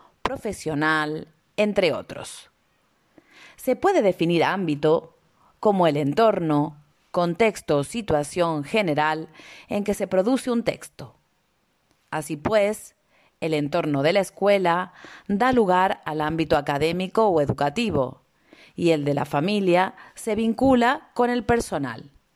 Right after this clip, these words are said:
Un texto propio del ámbito académico es el examen, y del personal es la conversación. El ámbito social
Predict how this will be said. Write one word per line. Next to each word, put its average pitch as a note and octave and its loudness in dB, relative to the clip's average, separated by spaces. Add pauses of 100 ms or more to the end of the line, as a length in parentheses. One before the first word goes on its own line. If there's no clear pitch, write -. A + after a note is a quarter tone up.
(840)
Un D#4+ 0
texto B3+ -2
propio G3+ 0
del D#3+ 0
ámbito D#3+ 0
académico G#3 0 (180)
es - 0
el G#3+ 0
examen, C3+ -4 (420)
y G#3 2
del F3 2
personal F3 -2 (320)
es G#3+ 0 (300)
la F#3 2
conversación. C#3 -6 (1700)
El D#3+ -2
ámbito D#3 -4 (100)
social G3+ -2